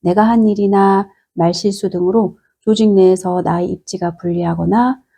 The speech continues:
관과 관련된 문제가 발생하게 됩니다. 을사년은 망신살이 들어오니 특히 주의가 필요합니다. 식신생재는 잘 되어 사회생활이 활발하기는 하나 일간과 인성의 기운을 설하고 관성을 극하니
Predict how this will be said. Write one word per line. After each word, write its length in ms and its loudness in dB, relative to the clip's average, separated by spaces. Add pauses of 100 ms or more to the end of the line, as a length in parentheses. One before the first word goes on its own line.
(140)
관과 600 0
관련된 480 2
문제가 380 0
발생하게 540 -2
됩니다. 540 -8 (960)
을사년은 720 2
망신살이 580 0
들어오니 600 0 (240)
특히 300 -4
주의가 400 -2
필요합니다. 760 -2 (1160)
식신생재는 840 2
잘 220 0
되어 460 -2
사회생활이 640 -2
활발하기는 680 0
하나 420 -2 (400)
일간과 760 2
인성의 500 0
기운을 380 0
설하고 640 0
관성을 500 -6
극하니 520 -8